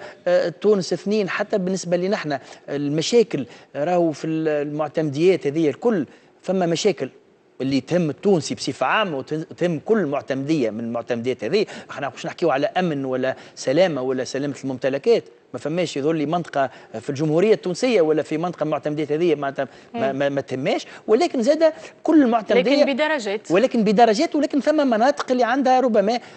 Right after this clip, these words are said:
Speaker 1: أكثر مشاغل من الأخرى. أنا تنقع
Speaker 2: أول
Speaker 1: نتنقل،
Speaker 2: جزء نقاط
Speaker 1: تو أنا
Speaker 2: ذات
Speaker 1: نعطيك حاجة.
Speaker 2: أولوية بالنسبة لك أنت كمترشح عن دائرة تونس اثنين، شنو؟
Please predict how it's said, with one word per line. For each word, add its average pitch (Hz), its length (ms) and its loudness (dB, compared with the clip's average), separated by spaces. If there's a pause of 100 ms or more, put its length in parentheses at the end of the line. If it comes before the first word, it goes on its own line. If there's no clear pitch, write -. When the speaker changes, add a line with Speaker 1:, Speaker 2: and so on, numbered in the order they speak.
Speaker 1:
أكثر 233 240 -4
مشاغل 214 380 2
من 190 60 2
الأخرى. 233 340 2 (180)
أنا 202 160 0
تنقع 202 460 0
Speaker 2:
أول 294 200 2
Speaker 1:
نتنقل، 233 200 2
Speaker 2:
جزء 220 100 -4
نقاط 247 160 -4
Speaker 1:
تو 196 80 6
أنا 226 220 4
Speaker 2:
ذات 220 80 4
Speaker 1:
نعطيك 208 160 -2
حاجة. 262 240 2
Speaker 2:
أولوية 247 340 0
بالنسبة 196 440 -6
لك 185 220 -8
أنت 262 320 -2
كمترشح 226 840 -4
عن 202 80 -6
دائرة 202 260 -2
تونس - 340 -12
اثنين، 240 160 -8
شنو؟ 185 300 -6